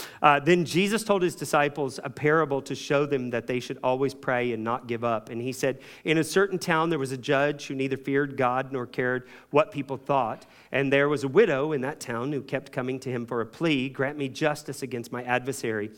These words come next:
For some time he refused, but finally he said to himself, "Even though I don't fear God or care what people think, yet because this widow keeps bothering me, I will see that she gets justice so that she won't eventually come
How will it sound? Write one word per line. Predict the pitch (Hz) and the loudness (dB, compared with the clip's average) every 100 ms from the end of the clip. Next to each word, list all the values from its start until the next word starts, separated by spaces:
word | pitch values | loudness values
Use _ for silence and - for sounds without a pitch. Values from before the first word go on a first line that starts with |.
| - - - - | -20 -20 -14 2
For | 180 | 2
some | 175 - 220 233 | 4 2 2 2
time | 226 170 151 | 2 2 2
he | 151 | 0
refused, | 143 135 156 135 135 | 0 0 0 0 -2
but | 139 - | -6 -2
finally | 151 175 202 185 143 135 | 4 6 6 4 2 -2
he | 135 | -4
said | - 135 | -4 -2
to | 147 | -2
himself, | 131 - 123 - | -2 0 -4 -2
"Even | 156 160 | -2 0
though | 151 139 123 | 2 0 0
I | 131 | 0
don't | 135 190 | 2 -2
fear | - 151 | 0 0
God | 127 127 127 - | 2 2 2 0
or | 135 | -4
care | - 220 160 | 4 4 4
what | 127 | -2
people | 135 117 117 | -6 -6 -2
think, | 127 127 - - | -2 -2 -10 -4
yet | 156 143 | 4 4
because | 143 139 165 175 | 4 2 2 2
this | 165 165 - | 0 -2 -2
widow | 147 175 139 135 | 4 6 6 2
keeps | 135 180 175 | 2 0 0
bothering | 135 151 202 196 143 131 120 | 2 6 6 4 0 -2 0
me, | 127 135 - - | 0 0 -8 2
I | 143 180 | 6 6
will | 202 | 4
see | 180 180 160 | 0 0 2
that | 170 - | 0 -4
she | 143 | -4
gets | 131 139 - | -2 -2 -2
justice | - 214 - 147 135 - - | 2 2 2 -4 -6 -8 -18
so | - 185 | 2 2
that | 147 - | 2 -2
she | - 185 190 190 - - | -4 -2 -2 -4 -12 -10
won't | 123 151 175 190 - 156 | 2 4 4 0 -4 -4
eventually | 143 147 143 156 147 | 0 0 0 -2 0
come | 147 - 123 | -2 -2 -4